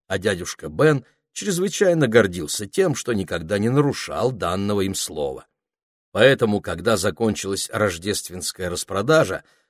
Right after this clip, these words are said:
он оседлал лошадь и, передав дела внучке и старшему приказчику, отправился в Орский приход.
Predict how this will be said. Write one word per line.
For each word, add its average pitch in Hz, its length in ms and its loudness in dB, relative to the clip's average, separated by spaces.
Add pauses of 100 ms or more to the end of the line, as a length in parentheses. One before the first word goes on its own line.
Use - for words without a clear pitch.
(120)
он 156 300 6
оседлал 101 640 0
лошадь 127 600 -2 (280)
и, 202 120 0
передав 98 540 -2
дела 92 280 -2
внучке 92 520 -6
и 85 40 -14
старшему 87 600 -8
приказчику, 127 800 -4 (400)
отправился 135 840 2
в 85 120 0
Орский 104 440 2
приход. - 600 -12